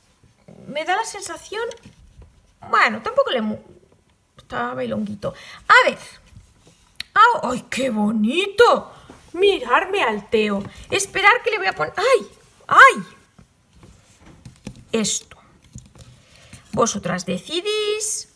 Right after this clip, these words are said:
Ay, ay, ay, que se me abre. Si le ponéis la, si le ponéis la crucecita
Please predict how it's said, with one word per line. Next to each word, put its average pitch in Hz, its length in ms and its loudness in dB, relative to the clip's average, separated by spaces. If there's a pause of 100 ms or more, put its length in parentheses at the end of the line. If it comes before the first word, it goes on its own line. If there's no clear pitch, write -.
Ay, 233 260 -8
ay, 214 200 -8
ay, 226 100 -10
que - 140 -18
se - 180 -12
me 170 160 -18
abre. - 300 -18 (600)
Si 320 280 -4
le 254 120 4
ponéis 185 540 -4
la, - 680 -10 (1600)
si - 160 -10
le 320 100 -2
ponéis 185 340 -6
la 170 120 -8
crucecita 302 1080 -4